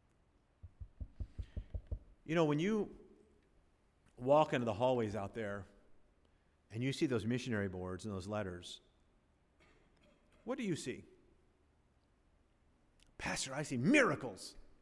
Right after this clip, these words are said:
I look at those mir-, those, those letters and I read them and I see spiritual blessings that, that bless my socks off. Amazing,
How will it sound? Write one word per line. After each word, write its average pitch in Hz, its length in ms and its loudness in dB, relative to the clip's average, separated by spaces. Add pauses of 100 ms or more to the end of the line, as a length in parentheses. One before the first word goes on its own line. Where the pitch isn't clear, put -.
(1800)
I 175 240 10
look 202 200 6
at - 80 0
those 190 220 4
mir-, 180 280 4
those, 175 260 6 (160)
those 156 220 2
letters 175 400 8
and 160 80 6
I 170 140 10
read 180 320 6
them 180 180 8
and 143 100 8
I 175 160 6
see 190 420 2 (260)
spiritual 196 680 12
blessings 190 640 6
that, 135 220 2 (320)
that 135 240 0
bless 190 260 6
my 185 180 6
socks 170 440 4
off. 170 420 0 (1500)
Amazing, 160 840 4